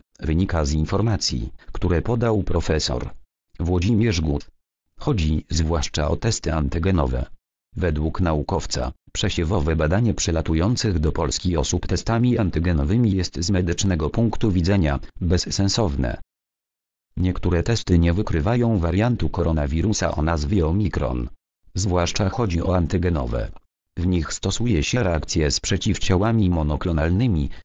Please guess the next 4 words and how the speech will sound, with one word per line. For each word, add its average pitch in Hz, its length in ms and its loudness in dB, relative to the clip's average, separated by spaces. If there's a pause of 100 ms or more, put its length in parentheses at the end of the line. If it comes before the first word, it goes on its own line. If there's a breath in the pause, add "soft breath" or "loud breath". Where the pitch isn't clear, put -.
podkreślił 98 640 -2
doświadczony 85 720 0
wirusolog. 78 760 -2 (960)
Wyjaśnił, 82 720 0